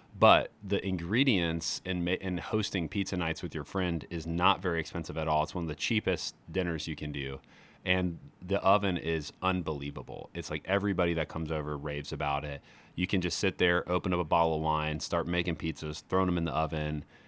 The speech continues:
sixty, ninety seconds, pull it out, everybody eats some pizza, you make some more. And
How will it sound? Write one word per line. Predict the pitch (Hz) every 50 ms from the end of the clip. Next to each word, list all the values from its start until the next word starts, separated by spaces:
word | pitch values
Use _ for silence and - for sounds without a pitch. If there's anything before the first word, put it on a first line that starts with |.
| - _
sixty, | - - - - 110 - - - 98
ninety | 95 95 92 92 82
seconds, | - - 87 80 - 82 78 -
pull | - - 107 92 87
it | 82
out, | 80 78 78 78 78 -
everybody | 92 87 90 82 85 82 82
eats | 71 71 85 80 -
some | - 87 80
pizza, | - 82 80 78 - - 82 78 78
you | 78 78 80
make | 85 90 -
some | - - 85
more. | 80 78 78 78 78 76 76 73 - - - - - - -
And | - 90 87 82 80 78 76 73 -